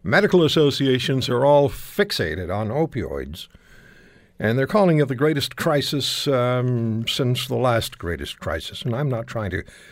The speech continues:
talk down about something that's really significantly important, but at the same time, there are people who are part of this opioid crisis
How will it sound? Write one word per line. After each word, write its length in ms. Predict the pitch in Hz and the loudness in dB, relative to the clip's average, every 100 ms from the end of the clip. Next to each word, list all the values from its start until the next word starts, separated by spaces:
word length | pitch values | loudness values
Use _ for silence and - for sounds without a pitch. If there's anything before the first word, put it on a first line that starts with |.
| - - - _ _ | -20 -20 -20 _ _
talk 320 | - 98 - - | 0 0 0 0
down 260 | 131 165 | 4 6
about 260 | 135 135 135 | 6 6 6
something 300 | 139 135 131 | 2 4 4
that's 180 | 123 - | 2 2
really 240 | 127 123 | 2 2
significantly 720 | 135 120 147 143 135 127 127 | 0 0 0 0 -2 0 0
important, 500 | 123 120 180 175 165 | 0 0 0 2 0
but 120 | 147 | 0
at 80 | 143 | -2
the 60 | 139 | -4
same 280 | - 180 151 | 0 0 0
time, 360 | 139 139 135 | 0 0 0
there 160 | 127 120 | 0 -2
are 100 | 117 | -2
people 380 | - 143 160 143 | -4 -4 -2 0
who 180 | 131 120 | 0 0
are 140 | 107 | 0
part 260 | - 202 196 | 2 2 2
of 80 | |
this 160 | 113 - | 0 -4
opioid 400 | 135 127 120 113 | -4 -2 -4 -2
crisis 460 | - 113 120 131 | -2 -2 -2 -8